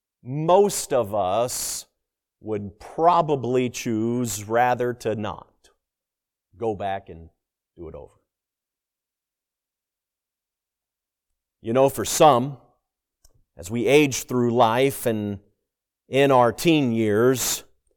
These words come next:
it is during that time of life that we often develop many of the habits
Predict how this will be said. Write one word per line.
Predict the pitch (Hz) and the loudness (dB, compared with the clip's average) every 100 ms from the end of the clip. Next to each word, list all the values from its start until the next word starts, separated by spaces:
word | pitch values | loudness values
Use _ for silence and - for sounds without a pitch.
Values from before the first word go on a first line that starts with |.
| _ _ _ _ _ _ _ - | _ _ _ _ _ _ _ -6
it | 127 | -2
is | 131 | 2
during | 143 180 170 | 8 8 8
that | 156 160 135 | 6 2 0
time | 170 180 170 | 2 4 6
of | 143 127 | 6 6
life | 160 147 127 151 - | 6 8 6 2 2
that | 139 120 | 2 2
we | 139 143 | 4 8
often | 151 170 - 143 135 | 10 8 4 0 2
develop | 131 117 139 123 147 - - _ _ _ _ _ _ _ _ | 2 6 8 8 4 -2 -20 _ _ _ _ _ _ _ _
many | 131 180 170 | 4 8 8
of | 156 123 | 8 6
the | 127 | 4
habits | 123 151 165 190 - - - | 6 6 8 6 2 -6 -6